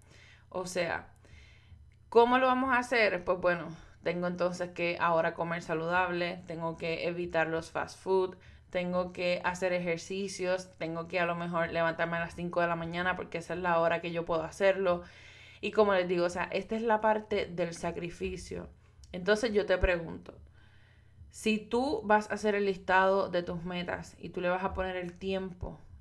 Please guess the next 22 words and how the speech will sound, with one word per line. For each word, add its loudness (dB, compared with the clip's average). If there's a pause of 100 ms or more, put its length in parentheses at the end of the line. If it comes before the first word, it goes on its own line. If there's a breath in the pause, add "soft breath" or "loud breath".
y -8
le 0
vas -2
a -2
escribir 2
el -2
cómo, 0 (480 loud breath)
¿realmente 4
te 0
vas 2
a -2
comprometer -2 (400)
a 2
lograrlo -2 (140)
para 0
el -6
veinte -6
veintiuno? -2 (720 soft breath)
O -4
sea, -4 (400 soft breath)
pregúntate 6 (240)
esto 0